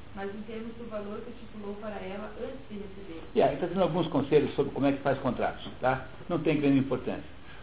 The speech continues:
Speaker 2: O que é importante até nesse momento é entender que o, o, a, o, que a única amizade que é verdadeiramente boa é aquela baseada na qualidade e não nas quantidades. Portanto, a, a, a amizade baseada no prazer ou na utilidade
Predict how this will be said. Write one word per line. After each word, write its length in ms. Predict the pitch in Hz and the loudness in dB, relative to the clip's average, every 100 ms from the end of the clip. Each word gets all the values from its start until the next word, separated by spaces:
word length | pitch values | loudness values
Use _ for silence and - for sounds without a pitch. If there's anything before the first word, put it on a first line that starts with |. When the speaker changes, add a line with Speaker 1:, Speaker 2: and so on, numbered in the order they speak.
| - | -2
Speaker 2:
O 80 | |
que 80 | 127 | 4
é 80 | 180 | 4
importante 520 | 180 160 - 165 143 | 6 4 4 4 4
até 240 | 135 - 135 | 2 4 4
nesse 200 | 131 - | 4 2
momento 300 | 131 139 135 | 4 6 6
é 40 | |
entender 520 | 131 151 139 180 180 - - - - | 2 4 4 4 2 -6 -12 -12 -4
que 340 | 143 160 170 - | 4 4 4 2
o, 280 | 147 143 139 | 0 0 0
o, 360 | 139 135 131 127 | 0 4 6 6
a, 280 | 131 127 131 | 6 6 6
o, 160 | 277 277 - - - | 2 0 -8 -12 -8
que 180 | 135 131 | 0 4
a 140 | 117 123 | 6 6
única 560 | 151 185 - 131 113 | 4 2 2 4 4
amizade 500 | 110 117 101 113 104 - | 4 0 2 2 2 0
que 60 | 123 | -2
é 40 | |
verdadeiramente 800 | 113 107 104 107 101 98 98 92 - 95 85 - 117 | -2 -2 -2 0 -2 -2 -4 -6 -6 -8 -8 -6 2
boa 300 | 147 165 160 - | 6 6 6 2
é 140 | 143 | 0
aquela 320 | 135 139 135 | 2 2 2
baseada 400 | 120 123 117 120 | 4 4 4 2
na 140 | 113 107 | 0 -2
qualidade 600 | 113 101 110 123 120 123 | -2 2 4 6 4 2
e 60 | |
não 220 | 127 120 120 | 2 4 4
nas 200 | 117 110 | 2 0
quantidades. 520 | - 110 110 117 107 - - - - - - - | -4 -4 2 2 2 -4 -10 -12 -14 -14 -14 -2
Portanto, 460 | 120 - 131 131 | 0 2 2 6
a, 140 | 135 123 | 8 8
a, 480 | - 131 123 120 131 | 6 4 2 0 0
a 20 | |
amizade 440 | 131 113 131 123 | 0 6 6 6
baseada 400 | 113 117 113 110 | 2 2 4 2
no 140 | 113 104 | 2 0
prazer 500 | 107 98 95 101 98 | 0 -2 0 -2 -2
ou 220 | - 139 127 | 2 4 4
na 120 | 113 | 2
utilidade 560 | - 117 - 120 123 | -2 -6 0 2 2